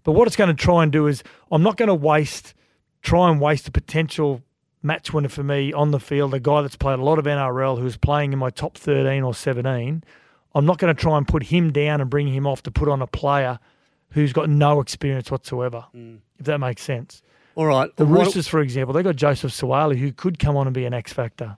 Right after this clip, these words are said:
Speaker 2: Why don't you just do this? If someone goes off with a H I A,
Speaker 1: Yep.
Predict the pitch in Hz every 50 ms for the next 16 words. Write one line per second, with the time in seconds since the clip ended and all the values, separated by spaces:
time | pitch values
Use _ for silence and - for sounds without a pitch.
0 | _ _ - - 185 214 233 214 190 170 156 - - 160 147 135 135 165 160 107
1 | - - - _ _ _ _ _ _ _ _ _ _ _ _ _ _ _ _ _
2 | _ _ _ _ - 160 147 - - - - - 190 196 196 180 143 151 147 139
3 | 123 139 127 - 131 123 123 127 131 127 - 120 123 127 131 127 127 127 123 123
4 | _ - 143 147 156